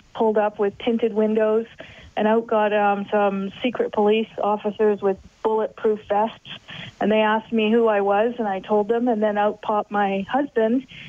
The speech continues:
and he was wearing a three-piece suit. He looked like he had just gotten out of a, like, a, a business meeting, which was their purpose. And, uh, we were kind of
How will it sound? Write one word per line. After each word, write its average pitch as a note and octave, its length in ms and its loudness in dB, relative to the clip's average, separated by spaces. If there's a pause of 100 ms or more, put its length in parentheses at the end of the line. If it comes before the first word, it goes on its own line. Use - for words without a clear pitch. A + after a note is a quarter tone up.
(160)
and A3 120 2
he A#3+ 100 4
was A#3+ 140 2
wearing B3 380 2
a A3+ 60 0
three-piece C#4 560 0 (100)
suit. D#4+ 260 2 (320)
He B3 160 -2
looked C#4 300 -2
like B3 300 -2
he B3 180 -4
had A3 140 0
just A#3+ 300 -4
gotten A3 360 -2
out G#3 220 2
of G#3 160 0
a, F#3+ 280 2 (680)
like, G#3 300 0
a, F#3+ 500 2 (320)
a F#3+ 360 0
business A#3+ 480 -2
meeting, G#3 420 0 (180)
which G#3 200 -2
was G3 240 -2
their F#3+ 160 0
purpose. B3 440 -2 (600)
And, A#3 440 2
uh, A#3 400 2
we B3 180 -4
were A#3+ 380 0
kind A#3+ 260 0
of A#3 160 -2